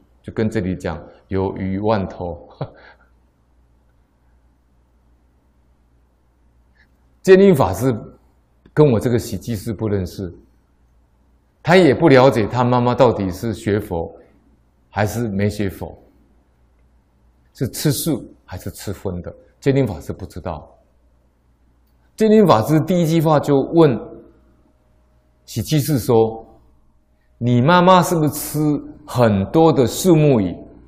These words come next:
<laughs> 而且你妈妈是特别爱吃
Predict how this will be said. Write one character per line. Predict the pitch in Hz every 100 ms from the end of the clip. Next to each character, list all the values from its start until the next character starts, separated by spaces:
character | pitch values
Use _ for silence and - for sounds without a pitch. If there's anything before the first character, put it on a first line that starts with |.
| _
<laughs> | - - - _ _ _ _ _ _ _
而 | 165 175
且 | 165 135
你 | 117
妈 | 147 156
妈 | 156 151
是 | 160
特 | 160 - 208 190 160
别 | 120 117 117
爱 | 131 160 151 131
吃 | - - 143 139